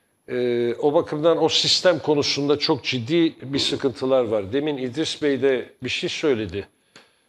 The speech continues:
Ee, güçlendirilmiş parlamenter rejime inanan veya destekleyecek olan kişiler seçim işbirliğine bize gelsinler diye. Ben <laughs> şahsen güçlendirilmiş parlamenter rejimi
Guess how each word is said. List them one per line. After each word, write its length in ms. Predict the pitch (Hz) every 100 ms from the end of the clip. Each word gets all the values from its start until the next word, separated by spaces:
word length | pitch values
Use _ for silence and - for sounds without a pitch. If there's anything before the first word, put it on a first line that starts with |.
| _ _ _
Ee, 260 | 123 123 120
güçlendirilmiş 960 | 107 127 - 160 160 156 165 165 175 -
parlamenter 680 | 143 143 151 156 151 165 139
rejime 720 | 135 123 139 156 156 135 - _ _ _ _ _ _ -
inanan 580 | 143 143 151 156 135 92 -
veya 380 | 110 117 117 107
destekleyecek 760 | 127 - 139 113 139 113 139 135
olan 260 | 120 117 104
kişiler 680 | 113 - 131 131 113 - -
seçim 460 | - 127 - 139
işbirliğine 640 | 117 - 120 110 117 107 101
bize 200 | 101 110
gelsinler 720 | 110 107 - 104 104 98 90
diye. 220 | 110 175 - _ _ _ _ -
Ben 100 | 147
<laughs> 0 |
şahsen 640 | - - 170 160 - 147 131
güçlendirilmiş 880 | 131 - 143 135 139 143 143 -
parlamenter 640 | - 127 135 135 131 143 127
rejimi 540 | 123 107 131 143 123